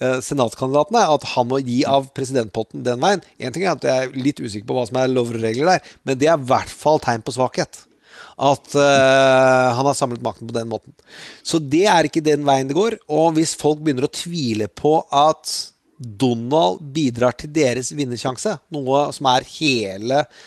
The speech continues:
måten han har bundet fast det, det, eh, republikanske partiet, så det bare er Mitt Romney som er mildt kritisk til hva han har gjort i Ukraina, det er jo at de tror at vinnersjansen er større med Donald på laget enn uten.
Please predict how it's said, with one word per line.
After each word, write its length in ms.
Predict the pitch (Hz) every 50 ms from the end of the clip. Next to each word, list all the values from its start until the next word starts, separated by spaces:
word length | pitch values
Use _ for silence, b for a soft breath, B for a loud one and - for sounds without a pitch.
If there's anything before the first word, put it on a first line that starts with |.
| B B B B B B B -
måten 380 | 135 139 147 135 107 - - 123
han 100 | 123 143
har 80 | 147
bundet 420 | 143 127 123 131 139 120 117 117 107
fast 260 | - 131 135 - - -
det, 300 | 139 135 135 135 131 127
det, 140 | 131 131 - _ -
eh, 220 | 139 131 131 127 127
republikanske 500 | 131 113 - 139 139 120 120 113 98 120
partiet, 380 | 135 - - 123 123 147 151 127
så 80 | - 135
det 80 | 135 135
bare 220 | 139 139 120 117 120
er 220 | 120 120 117 117
Mitt 340 | 123 123 123 131 135 - -
Romney 640 | 143 131 120 120 127 123 110 113 120 147 175 170 139
som 200 | - - 151 143
er 60 | 135
mildt 300 | 131 127 127 127 127 -
kritisk 460 | - - 123 117 113 - - 135 - -
til 100 | - - 127
hva 140 | 123 123 120
han 60 | 123
har 100 | 127 123
gjort 160 | 120 117 131
i 60 | 131 -
Ukraina, 320 | 135 131 131 147 190 190 151 - _ B B B B B B B B B 120
det 140 | 127 156 170
er 180 | 156 131 123 127
jo 80 | 131 139 143
at 140 | 139 - -
de 120 | - 139 143
tror 240 | 139 - 127 127 127 139
at 40 | 135
vinnersjansen 540 | 139 143 123 117 98 - 113 92 - - 143
er 80 | 139
større 220 | - - 123 117 120
med 120 | 131 131
Donald 360 | 117 120 113 113 120 131 127 -
på 200 | - - 131 113 110
laget 360 | 117 123 131 151 170 202 208 - _ _ -
enn 240 | 123 127 127 131 117
uten. 440 | - 131 110 - _ - 95 95